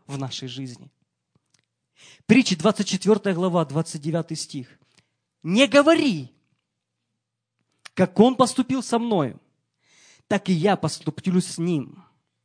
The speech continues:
Воздам человеку по делам его". Если Бог какую-то важную вещь в Писании пытается сказать, Он делает это несколько раз. Я вам уже прочитал подобных мест четыре или пять.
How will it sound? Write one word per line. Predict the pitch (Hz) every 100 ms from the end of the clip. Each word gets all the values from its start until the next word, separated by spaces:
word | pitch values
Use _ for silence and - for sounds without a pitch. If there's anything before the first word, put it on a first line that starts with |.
| - _ _ _
Воздам | 139 190 156 226 226
человеку | - 160 151 175 151 123
по | 117
делам | 113 117 117 107
его". | - - - _ _ _ _ _ _ _ _ _ _ _ _ _ _ _ _ _ _ _ _
Если | 175 277 311
Бог | 233 330 -
какую-то | 226 - 277 - 202
важную | 226 294 233 277
вещь | 269 233 -
в |
Писании | 214 - 247 214
пытается | 190 202 226 196
сказать, | 185 196 208 208
Он |
делает | 180 190 175
это | 185
несколько | 190 - 190 202
раз. | 196 135 123 - _ _ _ _ _ _ _ -
Я | 196
вам | 240 254
уже | 226 262
прочитал | 247 - 262 220
подобных | 214 240 196 220 -
мест | 247 233 - -
четыре | - - 208 202
или | 175 165
пять. | 165 175 127 -